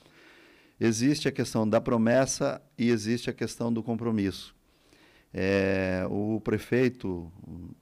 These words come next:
é, a última, a, a eleição, ele colocou como meta e compromisso a pavimentação de toda a cidade.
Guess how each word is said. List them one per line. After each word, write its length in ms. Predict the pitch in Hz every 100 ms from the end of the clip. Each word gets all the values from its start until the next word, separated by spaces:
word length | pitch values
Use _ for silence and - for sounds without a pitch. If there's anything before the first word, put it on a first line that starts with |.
| -
é, 260 | 87 85 -
a 160 | - 87
última, 520 | 95 107 98 92 85
a, 320 | - 82 90 - _ _ _ _ _
a 80 | 87
eleição, 580 | 85 87 - 113 104 85 - - - _
ele 140 | 101
colocou 340 | 98 107 101 107
como 220 | 113 110
meta 440 | 101 101 120 - 98
e 140 | 117
compromisso 880 | 123 131 113 101 95 98 - - - _ _ _ _ _ _
a 100 | 90
pavimentação 1000 | - 107 107 107 - 95 - 107 110 110
de 140 | - 110
toda 500 | - 113 117 117 117
a 60 |
cidade. 600 | 107 - 95 - 98 -